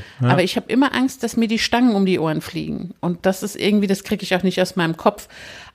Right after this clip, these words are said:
Speaker 2: Aber wir sind mutig über die Stangen getrabt und galoppiert und es war alles gut und er kam,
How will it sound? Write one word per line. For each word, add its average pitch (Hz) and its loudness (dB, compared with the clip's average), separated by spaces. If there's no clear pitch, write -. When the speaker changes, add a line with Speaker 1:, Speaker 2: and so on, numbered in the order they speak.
Speaker 2:
Aber 180 4
wir 196 2
sind 214 2
mutig 302 8
über 240 4
die 208 0
Stangen 294 2
getrabt 269 2
und 294 6
galoppiert 233 0
und 262 4
es - -4
war 190 2
alles 320 0
gut 330 2
und 254 4
er 214 2
kam, 214 0